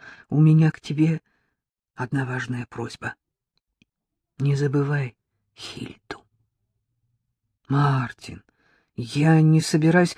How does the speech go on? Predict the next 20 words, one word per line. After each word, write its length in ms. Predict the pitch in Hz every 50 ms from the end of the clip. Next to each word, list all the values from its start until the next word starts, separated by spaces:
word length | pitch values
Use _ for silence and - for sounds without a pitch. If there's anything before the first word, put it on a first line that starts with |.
| - -
а 100 | - 160
сейчас 600 | 156 - 156 147 - - 170 165 - - - - _ _ _ _ _ _ _ _ _ _ _ _
возьми 460 | - 143 170 165 156 156 170 175 175
это», 500 | - - - 160 143 - - - 120 131 - _ _ _ _ _ _ _ _ _ _ _ _
перебил 480 | - 151 143 147 147 143 151 151 143
он 140 | 143 139 139
Вадима 560 | 131 139 135 131 131 156 170 180 180 180 - _ _ _ _ _ _ _ _ _ _ _ _
и 80 | - 147
кивнул 380 | - - 170 170 196 208 220
на 160 | 208 214 208
столик, 640 | 202 - - - - 147 147 143 143 - _ - - _ _ _ _ _ _ _ _ -
на 80 | 156
котором, 380 | - - 165 - 175 165 165 160
кроме 320 | - - 165 170 165 160
медицинских 800 | 160 160 160 147 156 160 - - 170 156 151 - - 160 156 -
принадлежностей, 800 | - 151 151 151 151 143 160 175 185 175 180 175 165 - - 160
лежала 500 | 156 156 147 143 147 151 147 143 143 143 _ _ _ _ _ _ _
чёрная 560 | _ - - 160 156 156 160 165 165 165 165 160
кожаная 540 | - - 147 147 - 156 151 147 143 143 -
папка. 420 | - - 110 - _ - - 127